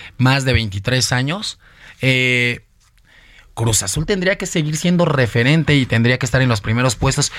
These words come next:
y no, ya lo vemos con este tipo de resultados. Entonces, eh, me parece que las decisiones no han sido las correctas. Eh, se le dio un, un,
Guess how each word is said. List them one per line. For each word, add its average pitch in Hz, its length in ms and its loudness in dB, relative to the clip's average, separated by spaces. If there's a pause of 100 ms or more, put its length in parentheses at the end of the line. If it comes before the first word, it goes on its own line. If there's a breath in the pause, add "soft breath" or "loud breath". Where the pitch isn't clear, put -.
(220 loud breath)
y 107 80 4
no, 127 160 4
ya 120 120 2
lo 123 80 2
vemos 120 220 0
con 110 100 0
este 110 220 2
tipo 117 220 0
de 110 80 2
resultados. 98 800 0 (240 loud breath)
Entonces, 123 520 2 (400 loud breath)
eh, 135 400 0
me 151 260 0
parece 139 340 0
que 123 460 -4
las 120 220 0
decisiones 117 460 0
no 131 80 2
han 127 100 0
sido 131 220 0
las 110 240 -2
correctas. 117 640 0 (400 loud breath)
Eh, 110 140 0
se 135 160 0
le 123 100 0
dio 139 220 2
un, 135 560 2
un, 123 360 0